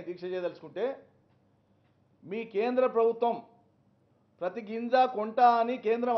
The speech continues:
అనేదాకా మీరు దీక్ష చేయండి. అవసరమైతే ఆమరణ నిరాహార దీక్ష ప్రకటించి బండి సంజయ్, ఇతర బీజేపీ నాయకులారా, కేంద్ర ప్రభుత్వాన్ని ఒప్పించి కొనుగోలు చేస్తామనేంత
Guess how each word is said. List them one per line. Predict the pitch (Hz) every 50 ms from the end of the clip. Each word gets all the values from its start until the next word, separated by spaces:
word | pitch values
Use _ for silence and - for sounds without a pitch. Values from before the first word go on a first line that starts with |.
| 214
అనేదాకా | 208 226 247 240 247 240 240 254 247
మీరు | 240 226 226
దీక్ష | 220 220 - 214 202
చేయండి. | 196 190 180 170 185
అవసరమైతే | 208 185 220 220 214 214 254 233 214
ఆమరణ | 214 233 233 226 226 220 214
నిరాహార | 202 202 208 196 196 190
దీక్ష | 190 185 - 190 175
ప్రకటించి | 185 175 175 180 175 165 165
బండి | 160 170 165 143
సంజయ్, | 180 180 196 240 262 247 - - _ _ _ _ _ _ _ _ _ _ _ _ _ _ _ _ _ _ -
ఇతర | 151 220 226 226 214 196 165 - - - _ _
బీజేపీ | 160 190 214 214 196 196 196
నాయకులారా, | 190 196 185 202 196 190 190 214 254 277 - - - _ _ _ _ _ _ _ _ _ _ _ _ _ _ _ _ _ _ _ -
కేంద్ర | 190 220 247 254 262 262 247
ప్రభుత్వాన్ని | 247 247 247 240 247 247 233 233 240 233 214 214
ఒప్పించి | 214 220 240 240 226 - 277 277 214
కొనుగోలు | 226 220 226 226 240 240 240 233 233
చేస్తామనేంత | 226 220 226 - 226 220 214 214 214 214 214 208 190